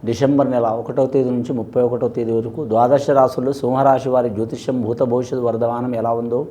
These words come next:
మన జానకిరామ్ని అడిగి చూద్దామండి. ఆ జానకిరామ్, సింహరాశి వారి జాతకం ఎలా ఉంది డిసెంబర్ మాసం చూడు. దశ, యోగం, బలం, చదువు, విద్య, ఉద్యోగం, వ్యాపారం, తలించిన కార్యం, అనుకున్న కోరిక,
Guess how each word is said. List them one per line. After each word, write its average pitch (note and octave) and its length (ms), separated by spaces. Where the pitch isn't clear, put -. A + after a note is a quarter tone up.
మన C3 80
జానకిరామ్ని C#3+ 720
అడిగి C3 340
చూద్దామండి. A#2+ 540
ఆ C3+ 60
జానకిరామ్, C3+ 600
సింహరాశి D#3 500
వారి D3 180
జాతకం B2+ 500
ఎలా C3 220
ఉంది C#3 260
డిసెంబర్ C3+ 480
మాసం C3 380
చూడు. C3+ 280
దశ, A2+ 200
యోగం, C3+ 520
బలం, B2 300
చదువు, C3 200
విద్య, A#2+ 340
ఉద్యోగం, B2 400
వ్యాపారం, B2 540
తలించిన B2 460
కార్యం, A#2 380
అనుకున్న A#2+ 380
కోరిక, A2 360